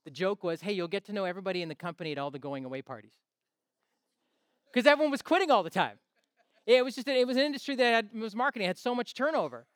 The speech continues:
And it, just something about it that goes, "What, I'm just joining this company and I'm meeting all these people who I like who are leaving? Like, didn't you just interview me a month ago and now you're going away?" When you go to a family, maybe you're dating someone and the first time maybe they invite you over to their family,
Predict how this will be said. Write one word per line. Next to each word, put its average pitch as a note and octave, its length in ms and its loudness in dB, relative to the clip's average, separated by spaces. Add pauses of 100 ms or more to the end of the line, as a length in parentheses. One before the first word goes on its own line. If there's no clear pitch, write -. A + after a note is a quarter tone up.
(360)
And B3+ 140 2
it, A3 140 -10
just C4+ 200 -6
something E4 260 0
about D#4 240 4
it C#4+ 40 4
that B3 100 -2
goes, G#3 300 0
"What, G#3 240 -2
I'm A#3 60 -2
just G#3 140 -12
joining A#3 160 0
this G3+ 100 -10
company A#3 300 -4
and A3 100 0
I'm F#3+ 60 -4
meeting A3 180 -2
all G#3 100 0
these G3+ 100 -8
people G#3+ 340 -6
who F#3+ 80 -4
I F#3 80 0
like F3+ 200 0
who G3+ 80 -6
are F3 80 -4
leaving? A#3 280 -8 (100)
Like, E3 180 -6
didn't G#3+ 180 -4
you G#3+ 80 -6
just G3+ 160 -8
interview A3 400 -6
me B3 160 -6
a G#3+ 60 -8
month G3+ 200 -6
ago A#3 220 -6
and F#3+ 60 -4
now F3+ 100 -2
you're F#3 260 -4
going F#3 300 -6
away?" G#3 320 -8 (1160)
When G3+ 80 -4
you C#4 80 2
go D4 180 6
to C#4 120 4
a A#3+ 60 2
family, C4+ 360 0
maybe A3+ 200 0
you're B3 100 0
dating C4 300 2
someone G3+ 280 0
and F#3+ 80 -2
the G3 60 -2
first A#3+ 260 -2
time A#3+ 160 0
maybe A#3 200 -2
they A3+ 120 0
invite A3 240 2
you A#3 80 -2
over A3+ 140 0
to A3 60 0
their G#3 100 0
family, B3 520 -4